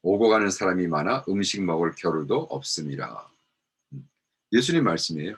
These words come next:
예수님이, "야, 너희들 좀 가서 쉬어라." 왜? 뭐, 너무나 사역에 치여가지고 제자들이, 와, 밥을 먹을 시간도 없는 거예요. 그러니까 예수님이, "일로 와. 조용한 곳에 가서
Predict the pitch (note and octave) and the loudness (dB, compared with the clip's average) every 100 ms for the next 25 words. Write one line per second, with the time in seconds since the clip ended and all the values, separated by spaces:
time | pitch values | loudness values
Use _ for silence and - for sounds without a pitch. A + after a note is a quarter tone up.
0 | _ - E2+ F2+ F#2 A2 - _ _ _ | _ -6 -4 -4 -6 -6 -10 _ _ _
1 | _ C#3 C#3+ E3+ G#3 B3+ A#3 A#3+ A#3+ - | _ -4 -2 -2 -2 -4 -6 -8 -10 -14
2 | - F#3 F3+ F#3+ F3+ F#3 F#3+ _ _ _ | -14 -8 -6 -6 -6 -8 -10 _ _ _
3 | _ _ _ _ _ _ _ _ _ _ | _ _ _ _ _ _ _ _ _ _
4 | _ _ - A#2 G2 - F2+ C3 G#3+ F3+ | _ _ 2 2 2 -2 -6 -4 -4 -2
5 | E2 C#3+ D#3+ E3 D3+ F3 E3 D3 C#3+ A#2+ | 0 2 2 0 -2 -2 -2 0 0 -2
6 | - - - - - F3 D3+ A2 E2+ G#2 | -8 -16 -18 -8 0 2 2 2 0 -2
7 | G#2+ - - - - F2+ F2 D#2+ C3 - | -2 -4 -12 -6 0 2 2 0 -6 -6
8 | _ _ _ _ _ - F#2 F#2 D#2 C#2+ | _ _ _ _ _ -4 2 2 2 -4
9 | - _ _ _ - F2+ F#2+ A2+ G2+ G2+ | -14 _ _ _ -6 -2 2 2 2 0
10 | - A2 G2 D#2 C#2 C2 - _ _ _ | 0 -2 0 -2 -4 -10 -16 _ _ _
11 | _ - _ - F2 E2 - G#2+ - _ | _ -20 _ -8 -6 -6 -4 -4 -4 _
12 | _ _ E2+ E2 E2 D#2+ F2 F2+ - A#2+ | _ _ -2 -2 -2 -4 -6 -8 -6 -2
13 | B2 A#2 - - - - G2+ G#2 A2+ G2+ | 0 -2 -6 -20 -20 -6 0 2 2 0
14 | F2 E2+ D2 - C#2 | -2 -2 -4 -4 -8